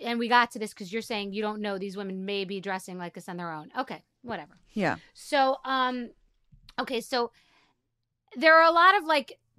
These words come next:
Speaker 1: two-person alliances now.
Speaker 2: Yes, yes.
Speaker 1: Okay, so that's, it's just a different dynamic right now in this particular episode. You're seeing, like, groups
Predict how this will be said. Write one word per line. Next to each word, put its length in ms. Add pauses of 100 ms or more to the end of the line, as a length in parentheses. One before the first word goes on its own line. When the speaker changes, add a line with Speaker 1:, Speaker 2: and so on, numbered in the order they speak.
(380)
Speaker 1:
two-person 960
alliances 800
now. 180
Speaker 2:
Yes, 540
yes. 420
Speaker 1:
Okay, 400
so 400
that's, 520
it's 180
just 140
a 80
different 560 (880)
dynamic 720 (200)
right 280
now 300
in 100
this 180
particular 460
episode. 380
You're 100
seeing, 300
like, 180
groups 540